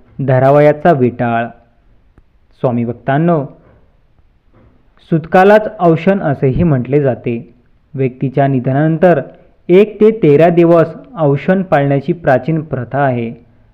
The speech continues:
रामायण, स्मृतिग्रंथ, पुराणे, गृहासूत्रे अशा विविध ग्रंथात याशिवाय उल्लेख किंवा माहिती दिलेली आहे. वस्तू, वास्तूत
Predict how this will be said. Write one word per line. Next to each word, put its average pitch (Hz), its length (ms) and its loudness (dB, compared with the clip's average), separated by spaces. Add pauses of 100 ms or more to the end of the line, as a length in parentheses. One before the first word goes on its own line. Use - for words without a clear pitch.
(140)
रामायण, 127 600 0 (440)
स्मृतिग्रंथ, 175 640 2 (480)
पुराणे, 165 560 2 (600)
गृहासूत्रे 165 720 0 (540)
अशा 156 320 -2
विविध 165 360 0
ग्रंथात 165 480 2 (520)
याशिवाय 151 600 0
उल्लेख 151 340 2 (440)
किंवा 156 260 0
माहिती 131 400 -2
दिलेली 127 400 -2
आहे. 120 300 -4 (180)
वस्तू, 165 400 0
वास्तूत 151 440 2